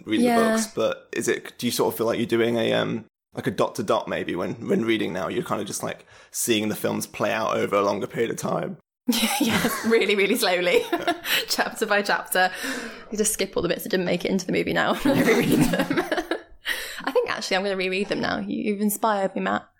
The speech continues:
Speaker 2: I'm gonna, I should have reread them before I came and spoke to you. <laughs> And then I could have been like, "Well, yes," and I would have been so well informed. Um,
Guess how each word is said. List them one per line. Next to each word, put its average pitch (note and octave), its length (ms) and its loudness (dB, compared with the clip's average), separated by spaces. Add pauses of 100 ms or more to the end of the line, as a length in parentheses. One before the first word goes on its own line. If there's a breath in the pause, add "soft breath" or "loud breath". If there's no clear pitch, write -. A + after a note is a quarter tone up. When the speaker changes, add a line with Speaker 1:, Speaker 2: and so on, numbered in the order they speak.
(160)
Speaker 2:
I'm - 80 -16
gonna, G#3 260 2
I G#3 60 0
should B3+ 160 0
have G#3 80 0
reread F#3 300 2
them F3 120 0
before F#3 260 0
I G3 60 0
came F3 220 -2
and F3+ 80 -4
spoke G3 280 -2
to - 120 2
you. A4+ 100 6
<laughs> A4 60 2
And - 180 0
then G#3+ 80 2
I G#3 80 2
could G#3+ 160 0
have F#3+ 80 -6
been F#3+ 140 0
like, F#3 180 0
"Well, G3 340 0
yes," G#3+ 420 2
and G3 100 0
I F#3 60 4
would F#3 120 2
have F#3 40 -2
been G3 120 2
so A3+ 180 0
well G#3 140 4
informed. G3+ 480 0 (440 loud breath)
Um, G3 460 0